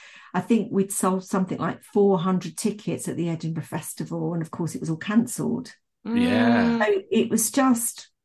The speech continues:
Speaker 1: difficult, really difficult. And, um, so in my usual style, I thought, "Well, what can I do?" And I, and, and my background is in mental health. And, um, I, and I've sort of, like, developed digital mental health services, and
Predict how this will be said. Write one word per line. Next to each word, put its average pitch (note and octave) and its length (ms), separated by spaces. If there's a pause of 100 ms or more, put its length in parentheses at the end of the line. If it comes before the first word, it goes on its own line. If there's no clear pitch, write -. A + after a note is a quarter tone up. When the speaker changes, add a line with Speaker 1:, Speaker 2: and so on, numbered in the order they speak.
Speaker 1:
difficult, B3+ 640
really F#3+ 300
difficult. E3 720
And, E3 320
um, E3+ 380 (1200)
so - 220
in A#3 120
my A#3+ 100
usual B3 340
style, D#3+ 320
I D#3+ 40
thought, - 140
"Well, G3 80
what F#3 180
can F3+ 140
I F3+ 120
do?" E3+ 320
And E3+ 100
I, - 120
and, F#3 200
and F3+ 100
my G3+ 120
background F#3 440
is E3+ 100
in E3 120
mental D#3+ 260
health. D#3+ 560 (480)
And, D#3+ 400 (160)
um, D#3+ 400
I, D#3 220
and E3 320
I've D#3+ 320 (600)
sort E3+ 240
of, D#3+ 120
like, D#3+ 260 (100)
developed F#3+ 460
digital F#3+ 380
mental D#3 220
health D3+ 220
services, D#3 760
and E3 340